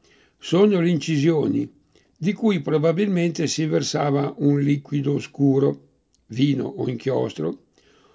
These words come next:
e fungevano da riscontro per verificare prima della lettura l'indispensabile orizzontalità. La molteplicità delle graduazioni concentriche, allorquanto, eh, approssimate,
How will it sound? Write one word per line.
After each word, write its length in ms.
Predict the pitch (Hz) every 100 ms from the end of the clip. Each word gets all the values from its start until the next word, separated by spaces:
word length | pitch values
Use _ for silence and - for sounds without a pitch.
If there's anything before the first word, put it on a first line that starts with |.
| _ -
e 140 | 165
fungevano 600 | 165 208 170 202 190 170
da 180 | 151 165
riscontro 800 | 180 170 - 180 185 175 196 175
per 200 | 151 151
verificare 800 | 147 160 135 175 151 135 135 139
prima 420 | - 170 180 156
della 300 | 147 147 160
lettura 580 | 185 156 170 160 175 196
l'indispensabile 1200 | 143 170 175 147 127 165 170 - - 127 139 135 _ _
orizzontalità. 1080 | - 131 139 120 131 120 131 123 120 - 135 - _ _ _ _ _ _ _ _ _ _ _ -
La 180 | 160 214
molteplicità 920 | 214 143 175 143 165 139 143 175 185
delle 220 | 151 147
graduazioni 1040 | 139 151 143 135 131 - 156 165 147 135
concentriche, 1160 | - 131 120 - 139 - - 123 120 147 165 - _ _ _ _ _ _ _
allorquanto, 840 | 123 127 139 139 139 139 131 123 - _ _ _
eh, 80 | -
approssimate, 1000 | - - 127 - 147 139 113 - 175